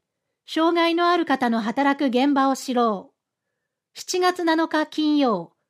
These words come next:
十四時から十六時。会場、障害者よろず相談モフカ。一橋一の一の一、パレスサイドビル一階。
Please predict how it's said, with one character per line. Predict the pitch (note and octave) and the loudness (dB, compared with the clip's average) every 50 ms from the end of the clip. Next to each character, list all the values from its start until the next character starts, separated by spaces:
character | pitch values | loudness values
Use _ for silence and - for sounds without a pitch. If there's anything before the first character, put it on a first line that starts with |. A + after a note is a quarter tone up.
| _ _ _ _ - | _ _ _ _ -6
十 | A3 D#4 F4+ F4+ E4+ | 0 2 4 4 4
四 | E4+ F4+ | 4 2
時 | F4 F4 C#4 | 0 0 -2
か | - B3+ A3+ | -2 -2 -2
ら | A#3 A3 G3+ | -2 -2 -2
十 | - A3+ A#3+ C#4 | -2 -2 -2 0
六 | C#4+ C4+ C4+ - B3 | 0 0 -2 -4 -6
時。 | G3 G#3+ F#3 - _ _ _ _ _ _ _ _ _ _ _ _ _ _ _ _ _ _ _ _ | -6 -8 -10 -14 _ _ _ _ _ _ _ _ _ _ _ _ _ _ _ _ _ _ _ _
会 | - B3 C#4+ D4+ D#4 | -4 -2 0 0 0
場、 | C#4 C#4+ C4 B3+ B3+ A#3+ A#3 A#3 - _ _ _ _ _ _ | 0 0 2 2 2 0 -2 -4 -8 _ _ _ _ _ _
障 | - - D4+ E4 F4 F4 | -8 -4 -2 0 0 0
害 | F4 E4+ E4+ D4+ | 0 0 -2 -2
者 | - - - G3+ - - _ - | -4 -4 -4 -6 -6 -8 _ -4
よ | G#3+ G#3+ A3+ | -2 0 0
ろ | C#4 E4 | 0 0
ず | E4 F4+ E4+ | -2 -2 -4
相 | E4 - F4 E4+ D#4+ | -2 -2 -2 -2 0
談 | A3+ A3+ G#3+ G3 F#3 | 0 0 0 0 2
モ | F#3 A#3 D4 | 2 0 0
フ | C#4+ - _ | -2 -6 _
カ。 | - G#3 - _ _ _ _ _ _ _ _ _ _ _ - | -12 -12 -12 _ _ _ _ _ _ _ _ _ _ _ -18
一 | - - - E4+ | -8 -4 -4 -4
橋 | E4+ E4+ D4 D4+ C#4+ C#4+ - - - - _ _ _ _ | -4 -2 -2 -2 -2 -2 -6 -10 -12 -14 _ _ _ _
一 | - A#3+ A3 - F#4 F#4 | -8 -8 -6 -4 -2 -2
の | F4 C#4+ A#3+ | 0 0 0
一 | A3 G3 F#3+ - E4+ E4 | 0 -2 -2 -4 -6 -4
の | C#4 A#3 G#3 | -2 0 0
一、 | G3 F3+ F#3 - - A3 - _ _ _ _ _ _ - | -2 -2 -4 -8 -14 -16 -16 _ _ _ _ _ _ -6
パ | A#3 | -4
レ | C4+ D4+ E4+ | -2 -2 -2
ス | E4 - | -4 -4
サ | - F4 D#4+ | -4 -2 -2
イ | E4 D#4+ | -2 -2
ド | C#4 D4+ D4 | -2 -2 -2
ビ | D4+ D4+ | -2 -2
ル | B3 G#3 - - - | -2 -4 -4 -8 -12
一 | G3+ - _ _ | -14 -14 _ _
階。 | - A3+ A3+ G#3 F#3+ G3+ | -6 -4 -2 -2 -2 -4